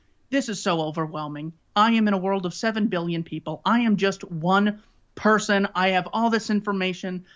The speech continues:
The people I talk to just call me a crazy conspiracy theorist." You said at the end of your excellent documentary, Meet Bill Gates, that ideas spread like a virus. What does it mean that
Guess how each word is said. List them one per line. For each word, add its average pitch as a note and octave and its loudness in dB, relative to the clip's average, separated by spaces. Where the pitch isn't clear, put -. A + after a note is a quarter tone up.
The F3 -2
people A3+ 0
I F#3+ 2
talk F3 -4
to E3+ -2
just E3 -8
call F3 -2
me D#3+ -2
a D#3 -10
crazy G#3+ 0
conspiracy F3 -4
theorist." - -16
You C4+ 6
said A3+ 2
at G3 2
the F3 -2
end B3 4
of A3 -2
your F3+ 2
excellent G#3 -2
documentary, F3+ -2
Meet F#3 0
Bill E3+ -2
Gates, F3+ -6
that G3 0
ideas G3+ -2
spread F3+ -4
like E3+ -6
a F3+ -4
virus. G3 -6
What F#3 0
does A#3+ -2
it G#3+ -6
mean F#3+ -2
that E3 -2